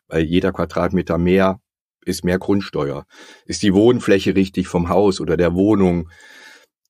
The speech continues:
Diese Sachen, die man selber eingegeben hat, ist am besten das, was man damals gemacht hat, nochmal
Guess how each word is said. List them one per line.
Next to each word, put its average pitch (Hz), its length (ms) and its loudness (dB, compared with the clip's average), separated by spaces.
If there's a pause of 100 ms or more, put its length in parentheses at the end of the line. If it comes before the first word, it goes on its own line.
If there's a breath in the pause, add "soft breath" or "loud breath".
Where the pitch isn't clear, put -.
(120)
Diese 147 280 0
Sachen, 123 320 -2
die 87 80 -2
man 90 240 0
selber 101 340 0
eingegeben 110 560 -2
hat, 95 80 -2
ist 92 160 -2
am 85 140 -2
besten 95 320 -2
das, 92 180 -2
was 98 120 -8
man 87 100 -2
damals 87 280 -2
gemacht 92 300 -2
hat, 90 140 0
nochmal 85 340 -2